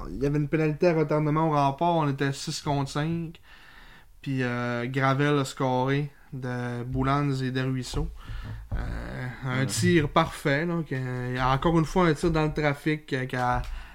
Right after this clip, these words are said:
Speaker 1: elle est allée direct où c'est qu'il voulait. Euh, puis comme, euh, c'était comme Rousseau était un petit peu penché, puis elle a passé par-dessus son épaule. Top net.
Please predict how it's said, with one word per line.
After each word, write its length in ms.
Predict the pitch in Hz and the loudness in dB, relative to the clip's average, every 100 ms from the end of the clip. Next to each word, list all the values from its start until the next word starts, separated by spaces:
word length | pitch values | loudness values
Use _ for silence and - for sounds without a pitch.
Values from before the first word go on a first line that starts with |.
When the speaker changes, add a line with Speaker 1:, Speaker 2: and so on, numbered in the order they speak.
| - - | -16 -6
Speaker 1:
elle 100 | 123 | -4
est 100 | 131 | 0
allée 180 | 131 139 | 4 4
direct 480 | 131 147 156 160 | 4 2 4 2
où 40 | 135 | -2
c'est 140 | - | -8
qu'il 160 | 139 139 | -6 -4
voulait. 320 | 135 135 135 151 - - - - 156 | 0 2 0 -4 -14 -20 -20 -20 -14
Euh, 300 | 127 120 123 135 | -12 -10 -10 -10
puis 80 | - | -2
comme, 220 | 147 147 | 2 2
euh, 200 | 135 135 | 2 0
c'était 160 | - 139 | 0 -2
comme 180 | 160 | 0
Rousseau 240 | 147 143 185 | 0 2 4
était 100 | 165 | 6
un 100 | 147 | 2
petit 80 | - | -2
peu 80 | 165 | 0
penché, 420 | 165 151 139 180 | 2 2 2 2
puis 120 | 143 | 0
elle 100 | 135 | -2
a 180 | 131 131 | 2 2
passé 320 | 131 135 135 | 2 -2 -2
par-dessus 360 | 156 175 151 - | 0 2 2 0
son 200 | 165 147 | -2 0
épaule. 460 | 135 143 151 151 151 - - - - - | 0 0 0 -2 -8 -10 -12 -12 -10 -2
Top 160 | 151 | 0
net. 260 | 143 147 | 2 0